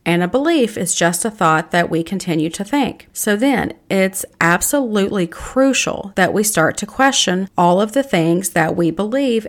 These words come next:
and where they came from. Think about those sentences. What are those sentences that people have said to you in your life that stuck?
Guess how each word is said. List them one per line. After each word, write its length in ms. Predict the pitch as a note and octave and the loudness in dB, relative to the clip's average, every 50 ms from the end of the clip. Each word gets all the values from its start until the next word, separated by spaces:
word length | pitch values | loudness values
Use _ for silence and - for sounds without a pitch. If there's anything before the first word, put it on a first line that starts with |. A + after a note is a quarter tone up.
| - - | -8 -6
and 260 | - F#3 F#3+ F#3+ F3+ E3+ | -2 -2 0 0 0 0
where 220 | E3+ D#3+ D#3 D3+ | 0 0 0 0
they 160 | E3+ E3+ F#3 | 0 -2 -2
came 280 | F3+ - D#4 E4+ E4+ D#4+ | -2 -2 0 2 2 2
from. 460 | - - - - - - - F#3+ - _ - | 2 0 -2 -2 -2 -4 -10 -12 -12 _ -2
Think 240 | - G#3+ C4 C#4+ D4 | 0 2 2 2 0
about 320 | C#4 G#3 F#3+ F3 F3 F3 | -2 -2 -2 -2 -2 -2
those 220 | - E3+ E3 E3 - | -2 -2 -2 -2 -2
sentences. 600 | - D#3 - - - F#3 - - - - - - | -4 -4 -6 -6 -8 -10 -10 -10 -10 -10 -10 -10
What 280 | E3+ E3+ F3+ G3 A#3 C#4 | -8 -4 -4 -2 -2 -2
are 140 | D4 D4 | -2 -2
those 240 | B3+ A#3+ A3+ A#3+ A3+ | 0 0 0 -2 -2
sentences 560 | - - D3+ - - D#3 E3 - D#3 C#3+ - | -2 -4 -6 -6 -6 -8 -8 -6 -6 -6 -6
that 220 | - D#3 - - - | -6 -8 -8 -8 -8
people 300 | - F#3+ G3 G3 C4 B3+ | -6 -4 -4 -2 -2 -2
have 200 | A3 A#3 A#3 A#3 | -2 -4 -4 -4
said 320 | - - F3+ E3 D#3+ E3 | -4 -4 -4 -4 -4 -4
to 120 | - - E3+ | -6 -6 -4
you 360 | E3 D#3+ D#3 D3+ D3+ D3+ D#3+ | -4 -2 -2 -4 -4 -4 -4
in 160 | - F#3 G#3 | 0 0 2
your 200 | A#3 B3+ C4 B3 | 2 2 2 0
life 600 | G3+ F3 F3 D#3+ D#3 D#3 D#3 D3+ D3+ D#3+ - - - - - | -2 -2 -2 0 0 0 -2 -2 -4 -6 -8 -12 -12 -6 -4
that 200 | E3+ D#3 - - | -4 -2 -2 -2
stuck? 520 | - - - - - - - - - - | -2 -2 -2 -2 -4 -4 -4 -6 -12 -20